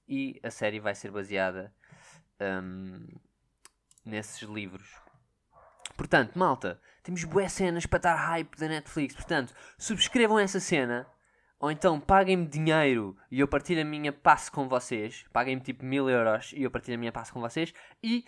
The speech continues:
vejam cenas novas que vão aparecer na Netflix. É bué da fixe! Ok, pronto.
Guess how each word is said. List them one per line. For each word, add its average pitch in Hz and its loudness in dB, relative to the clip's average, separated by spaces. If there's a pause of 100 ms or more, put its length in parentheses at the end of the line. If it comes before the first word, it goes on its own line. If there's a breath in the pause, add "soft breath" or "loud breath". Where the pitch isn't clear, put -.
(140 loud breath)
vejam 131 4 (100)
cenas 127 0 (100)
novas 110 -2 (180 loud breath)
que 147 -2
vão 117 4
aparecer 110 -4
na 107 -2
Netflix. 113 -2
É 113 6
bué 113 6
da 113 4
fixe! 233 4 (480)
Ok, 123 -6
pronto. 110 -10